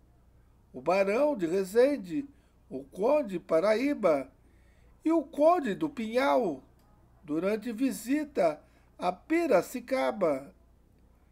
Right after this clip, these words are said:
em mil oitocentos e oitenta e seis, ano de sua última viagem a São Paulo. Dom Pedro segundo ficou hospedado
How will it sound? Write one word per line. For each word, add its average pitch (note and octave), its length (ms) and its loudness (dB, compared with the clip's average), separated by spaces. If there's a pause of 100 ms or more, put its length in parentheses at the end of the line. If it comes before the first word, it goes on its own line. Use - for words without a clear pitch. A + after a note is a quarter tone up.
(160)
em C#3 160 -8
mil G3 360 -2
oitocentos A3+ 500 -2
e G3 40 0
oitenta E3+ 340 -4
e F#3+ 80 -2
seis, A#3+ 760 0 (960)
ano A#3 420 4
de D#3+ 220 -8
sua - 480 0
última C#4+ 480 -2
viagem G3+ 560 2
a D#3+ 60 0
São G#3 260 -8
Paulo. G#3+ 640 -2 (1300)
Dom D3 120 -8
Pedro E3+ 240 -4
segundo A3 520 -6
ficou F#3 360 -4
hospedado A3 840 -2